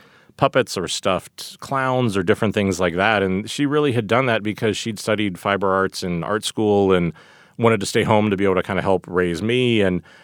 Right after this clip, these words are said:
it let her sort of have this one-woman cottage industry out of our house doing these sort of wildly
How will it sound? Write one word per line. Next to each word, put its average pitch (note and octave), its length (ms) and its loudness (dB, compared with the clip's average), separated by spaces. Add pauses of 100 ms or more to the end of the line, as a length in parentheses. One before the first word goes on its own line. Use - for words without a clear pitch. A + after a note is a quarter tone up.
(180)
it A#2 80 2
let A#2 200 4
her B2 120 4
sort A2+ 220 2
of G2+ 80 -2
have G#2+ 240 -2
this G2 180 0
one-woman G2 880 0 (120)
cottage G2+ 440 -2
industry G2+ 440 -2
out F#2+ 100 2
of F2+ 100 0
our E2+ 100 0
house G#2+ 340 -2
doing G2 200 0
these F#2 160 0
sort G#2 160 2
of F2 120 0
wildly F2+ 920 -2